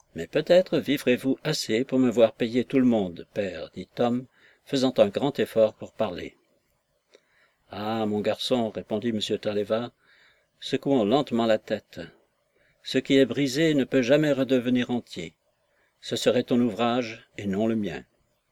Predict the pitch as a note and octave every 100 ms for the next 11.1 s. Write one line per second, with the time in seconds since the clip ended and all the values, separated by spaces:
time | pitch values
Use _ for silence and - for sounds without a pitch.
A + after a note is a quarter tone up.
0 | _ _ _ _ _ _ _ _ _ -
1 | D#3 C#3+ G2 A2+ A#2 A#2 C3+ D#3 - _
2 | _ _ _ _ _ C3+ C#3 - C#3+ -
3 | D#3+ A#2+ G#2 - _ _ _ _ - G2+
4 | A#2 G#2 B2 - C#3+ A2 G#2 G2+ - -
5 | G#2+ F#2+ G#2+ - F#2 - E2+ D#2 - _
6 | _ _ _ _ _ C#3 D3+ C#3+ B2+ C3+
7 | F3 D3 G#2+ B2 A2+ G#2 G#2+ A2 - F#2+
8 | D2 D2 - _ _ _ _ _ _ _
9 | - F2+ - C3 A#2+ B2+ C3 G#2 G#2+ -
10 | - - C#3+ B2+ F#2 G2+ - F#2 D#2 D#2